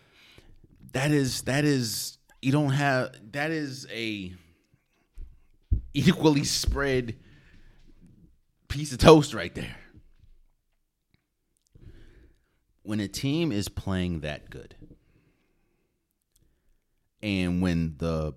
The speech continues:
Br-, Baltimore Ravens are playing, that is the best they could play.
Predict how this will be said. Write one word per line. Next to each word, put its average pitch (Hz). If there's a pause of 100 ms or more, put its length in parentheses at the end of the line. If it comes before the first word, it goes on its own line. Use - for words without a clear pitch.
(100)
Br-, 98 (960)
Baltimore 151
Ravens 104
are 78
playing, 87 (840)
that 135
is 185
the 143
best 104
they 95
could 127
play. -